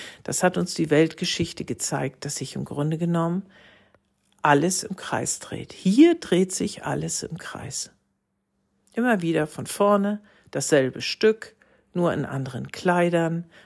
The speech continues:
mit anderen Begründungen, mit anderen Waffen, mit anderen Worten. Aber das Stück ist im Grunde genommen ein, ein langweiliges Stück, weil es immer wieder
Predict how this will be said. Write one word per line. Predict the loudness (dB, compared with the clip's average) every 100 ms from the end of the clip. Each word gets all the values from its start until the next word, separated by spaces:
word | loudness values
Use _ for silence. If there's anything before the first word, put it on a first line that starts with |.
| -8
mit | -6
anderen | -2 -4 -4 -8 -8
Begründungen, | -6 2 4 4 2 0 0 -2 -4 -6 _ _ _ _ _ _ _ _ _ _ -20 _ _ _ _ _ -2
mit | 0
anderen | 2 0 0 -2
Waffen, | 6 6 6 0 -2 -2 -4 -8 _
mit | -6 -4
anderen | -4 -6 -6 -8 2
Worten. | 6 6 4 0 -4 -4 -6 _ _ -20 -6
Aber | 2 4
das | 4 2
Stück | 2 0 0
ist | -2
im | 0
Grunde | 2 4 4
genommen | 4 4 2 0 -2
ein, | -2 0 -2 -8
ein | -4 0
langweiliges | 4 4 6 6 6 4 0
Stück, | -2 -4 -4 0
weil | 2 2
es | 2 -2
immer | 6 8 8 6 4 4 2
wieder | 0 0 0 0 2 2 0